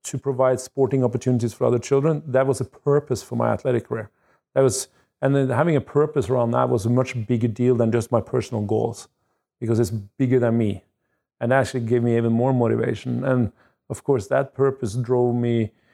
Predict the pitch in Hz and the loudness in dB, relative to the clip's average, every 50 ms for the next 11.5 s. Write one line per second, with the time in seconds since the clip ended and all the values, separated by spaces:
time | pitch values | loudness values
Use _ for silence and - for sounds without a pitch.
0 | _ _ _ _ - 131 98 113 135 156 156 - - 135 123 113 - - - 170 | _ _ _ _ -4 -2 2 2 2 0 0 -2 -2 0 0 0 -2 -4 -8 -8
1 | 175 151 139 175 196 143 - 127 107 - 120 117 117 120 110 - - - - - | -4 -2 0 0 2 2 2 0 0 2 0 2 2 0 0 -2 -4 -8 -8 -10
2 | - _ 156 143 131 - _ _ _ _ _ _ _ _ _ _ _ _ _ _ | -10 _ -8 -8 -8 -10 _ _ _ _ _ _ _ _ _ _ _ _ _ _
3 | _ - 131 135 135 135 127 117 123 131 127 127 117 127 123 127 123 123 123 117 | _ -2 0 0 2 2 0 2 2 2 2 2 2 2 2 2 4 2 2 2
4 | 113 120 120 123 123 131 120 107 110 117 120 120 113 110 113 117 117 117 113 - | 2 2 2 2 2 0 0 0 2 2 2 2 0 0 0 -2 -2 -2 -2 -2
5 | 120 117 110 98 98 120 113 107 104 98 - - 117 107 107 113 113 110 - - | 0 -2 -2 -2 -2 -2 0 0 -2 -2 -2 -4 -2 0 2 0 0 0 -2 -2
6 | 120 113 113 110 104 - - 123 110 113 110 107 110 110 107 - - 110 107 107 | -2 0 0 0 -2 -2 -2 -2 0 0 0 0 0 0 0 -2 -2 -2 0 0
7 | 110 107 104 107 107 104 104 101 98 - 143 160 175 - - 120 117 117 113 - | 0 0 0 0 0 -2 -2 -2 -2 -2 0 0 0 0 0 -2 -2 -2 -4 -8
8 | - - - - - _ _ _ _ _ _ _ _ _ _ _ - 143 123 135 | -18 -20 -20 -20 -20 _ _ _ _ _ _ _ _ _ _ _ -10 -6 -2 0
9 | 143 147 156 160 156 131 _ - - _ - 143 135 135 135 139 139 135 127 - | 0 2 2 0 -2 -4 _ -14 -12 _ -2 0 2 2 2 2 2 0 0 -2
10 | - - 143 135 - - 135 127 127 127 117 120 123 117 120 107 110 120 147 196 | -4 -4 -4 -2 -2 0 2 2 4 4 2 2 2 2 0 0 0 0 0 2
11 | 240 226 165 120 104 107 104 - - - | 2 2 0 0 0 -2 -4 -6 -6 -4